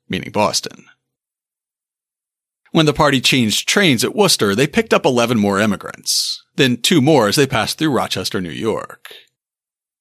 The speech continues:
Upon reaching Buffalo, the group transferred from a train to a steamboat, which they took to Detroit. From Detroit, they went by train to Chicago,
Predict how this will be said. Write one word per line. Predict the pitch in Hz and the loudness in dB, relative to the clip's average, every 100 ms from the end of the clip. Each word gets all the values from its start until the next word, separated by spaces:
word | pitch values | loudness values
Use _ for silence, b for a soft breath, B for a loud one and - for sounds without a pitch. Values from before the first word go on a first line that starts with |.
| _ _ _ _ _ _ - | _ _ _ _ _ _ -10
Upon | 226 254 254 | 0 2 4
reaching | 214 - 151 | 2 2 2
Buffalo, | 185 139 - 85 78 | 2 0 -2 -4 -6
the | 98 | -6
group | - 156 - | 0 0 0
transferred | 156 135 - 127 110 | 0 0 2 0 0
from | 135 110 | -2 -2
a | |
train | - 165 151 156 147 | 0 0 2 0 -2
to | 131 | 0
a | |
steamboat, | - - 196 123 - - _ _ - | 0 2 2 2 -2 -10 _ _ -4
which | 208 - | 0 2
they | 196 | 0
took | - 151 | 0 -4
to | - | -6
Detroit. | 160 - - 113 - - - - _ _ _ _ _ _ _ _ _ _ _ _ _ | -10 -6 0 0 -2 -12 -20 -20 _ _ _ _ _ _ _ _ _ _ _ _ _
From | - 135 | 0 0
Detroit, | 131 - 214 196 | 0 0 0 2
they | 139 | 2
went | 143 202 | 2 2
by | 165 | 0
train | 131 147 135 | 0 0 0
to | 98 | 0
Chicago, | - 160 160 160 156 151 143 | -2 0 0 2 2 2 -2